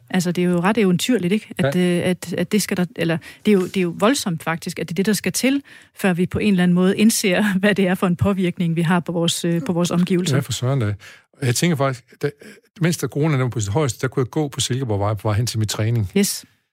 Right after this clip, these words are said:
Speaker 2: om morgenen. Det kan jeg ikke mere. Nu kan jeg stå, og så kan jeg faktisk stå og sige, "En bil, en person.
Speaker 1: Mm.
Speaker 2: En bil, en person." Og de kommer bare i lindstrøm
Speaker 1: Ja.
Speaker 2: ud vestfra og kører ind til byen, ikke?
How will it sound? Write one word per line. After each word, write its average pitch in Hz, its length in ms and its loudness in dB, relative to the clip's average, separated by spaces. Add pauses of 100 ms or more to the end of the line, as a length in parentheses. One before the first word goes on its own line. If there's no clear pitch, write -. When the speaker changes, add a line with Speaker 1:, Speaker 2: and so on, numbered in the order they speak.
(180)
Speaker 2:
om 117 60 0
morgenen. 113 320 0
Det 101 140 -4
kan 113 140 0
jeg 113 80 2
ikke 113 120 -2
mere. 113 160 2
Nu 113 80 2
kan 123 60 -2
jeg 110 80 0
stå, - 260 -4 (160)
og 117 60 -8
så 131 100 -4
kan 117 80 0
jeg 110 100 0
faktisk 113 200 -2
stå - 120 -6
og 104 80 -2
sige, - 180 -8 (220)
"En 127 220 0
bil, 117 300 -2
en 110 80 0
person. 101 440 -4
Speaker 1:
Mm. 190 80 4
Speaker 2:
En 117 160 2
bil, 120 240 -2
en 107 80 -2
person." 101 380 -6 (240)
Og 117 80 -16
de 92 40 -8
kommer 107 280 -4
bare 110 140 -8 (180)
i 185 60 -18
lindstrøm 113 800 -2
Speaker 1:
Ja. 127 100 -6
Speaker 2:
ud - 40 0
vestfra 107 360 -2
og 107 80 -6
kører 123 120 -2
ind 120 80 0
til 110 80 -6
byen, 110 240 0
ikke? 139 120 0